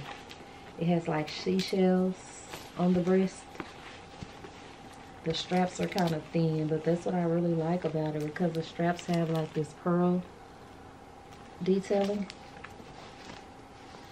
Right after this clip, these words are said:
This quality is okay. It'll hold you. And believe it or not, white swimsuits thin you out. You would think black,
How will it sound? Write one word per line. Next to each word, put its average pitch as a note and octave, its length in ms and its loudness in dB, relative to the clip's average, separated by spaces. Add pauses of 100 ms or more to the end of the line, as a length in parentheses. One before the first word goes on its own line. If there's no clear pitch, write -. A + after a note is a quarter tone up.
(540)
This G#3 180 2
quality E3+ 600 2
is D#3+ 160 -2
okay. D#3+ 600 0 (1600)
It'll E3+ 180 4
hold D#3 400 2
you. E3 100 -2 (1040)
And F3+ 80 4
believe F3+ 340 8
it B3 60 0
or E3 120 4
not, E3+ 400 2 (260)
white E3+ 280 2
swimsuits E3 680 0 (260)
thin D#3+ 260 6
you D3+ 160 2
out. D#3 280 2
You D#3+ 140 2
would D3+ 120 2
think F#3+ 300 2
black, D#3+ 320 6